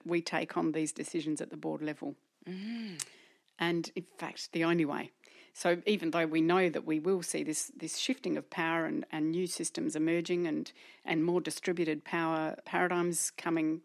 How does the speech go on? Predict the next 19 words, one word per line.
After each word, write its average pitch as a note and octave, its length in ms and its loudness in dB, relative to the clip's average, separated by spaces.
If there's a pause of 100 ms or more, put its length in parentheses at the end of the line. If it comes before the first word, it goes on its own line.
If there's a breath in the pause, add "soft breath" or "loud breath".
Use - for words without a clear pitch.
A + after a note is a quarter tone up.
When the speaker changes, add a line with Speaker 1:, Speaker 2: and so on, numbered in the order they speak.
(160)
Speaker 1:
to E3+ 240 -6
the D#3+ 100 -10
fore, E3+ 460 -2 (500 loud breath)
we've G#3 240 2
got - 360 0
boards. D#3+ 580 -4
The F3 80 -8
board G#3+ 320 0
structure - 460 -2
as G3 180 2
it F#3+ 80 0
exists - 640 -6
right F3+ 260 2
now D#3 380 -2 (520 soft breath)
is F3 220 0
a, D#3 580 -2
a E3 140 -8
crucial - 840 -6 (140)
platform D#3 680 -6